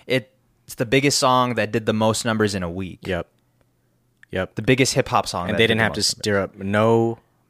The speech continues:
Speaker 2: beef.
Speaker 1: Yeah. Um,
Speaker 2: to,
Speaker 1: well, I mean,
Speaker 2: for some
Speaker 1: I mean, I
Speaker 2: bars.
Speaker 1: guess the, the, the perp, do you think the perp Russ thing kinda transferred over to Pump?
Speaker 2: Nah, I don't think so. Not
Speaker 1: No?
Speaker 2: to me.
Speaker 1: You don't think, you don't think beef,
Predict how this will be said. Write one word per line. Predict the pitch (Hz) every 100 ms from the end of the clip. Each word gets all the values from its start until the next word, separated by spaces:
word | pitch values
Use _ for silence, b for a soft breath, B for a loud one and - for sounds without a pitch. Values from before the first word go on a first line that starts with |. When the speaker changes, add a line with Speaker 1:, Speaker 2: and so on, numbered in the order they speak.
| 95 95
Speaker 2:
beef. | 107 92 82 - - _ -
Speaker 1:
Yeah. | 185 -
Um, | 151
Speaker 2:
to, | 202
Speaker 1:
well, | 254
I | 294
mean, | 294 285
Speaker 2:
for |
some | 196 202
Speaker 1:
I | 240
mean, | 302
I | 175 233
Speaker 2:
bars. |
Speaker 1:
guess | 277 -
the, | 269 220 208
the, | 196
the | 156 156
perp, | - 175 175 -
do | 135
you | 160
think | 180
the | 156
perp | 151 - 135 135 _ 110
Russ | 113 120 -
thing | 131 123 120
kinda | 123 113 104 - _ _ _
transferred | - 127 113 - 117
over | 104 104
to | 104 -
Pump? | - 117 131 196 - _ _ -
Speaker 2:
Nah, | 110 92 95 101
I | 104
don't | 92
think | 82 82
so. | 82 87 _ _ -
Not | 139
Speaker 1:
No? | 107
Speaker 2:
to |
me. | 139 110 90 -
Speaker 1:
You | - 127
don't | 139
think, | 139 117 _ -
you | 123
don't | 120 120
think | 107
beef, | 92 107 101 -